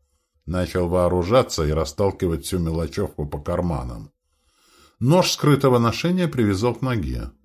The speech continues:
Игольник повесил на бок. Теперь можно и повоевать. Может, я задел ветку, и она как-то выдала меня, или ему просто приспичило в кусты.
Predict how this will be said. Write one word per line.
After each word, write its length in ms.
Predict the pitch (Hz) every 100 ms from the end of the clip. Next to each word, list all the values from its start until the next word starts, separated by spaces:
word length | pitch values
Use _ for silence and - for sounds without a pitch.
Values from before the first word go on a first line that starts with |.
| -
Игольник 540 | 87 92 101 147 160
повесил 480 | 131 107 110 135 123
на 200 | 92 71
бок. 280 | 67 - - _ _ _ -
Теперь 340 | 71 95 123
можно 340 | 160 143 120
и 80 | 147
повоевать. 840 | 135 151 139 147 127 82 101 113 - _ _ _ _ -
Может, 380 | 107 101 101
я 120 | 101 95
задел 360 | 104 98 101
ветку, 360 | 110 151 - 73
и 40 |
она 200 | 69 78
как-то 320 | 76 73 -
выдала 380 | 92 135 143 85
меня, 480 | 65 57 55 - - -
или 220 | 92 90
ему 200 | 92 92
просто 300 | - 92 98
приспичило 580 | - 92 107 95 90 82
в 60 |
кусты. 500 | - - - 151 -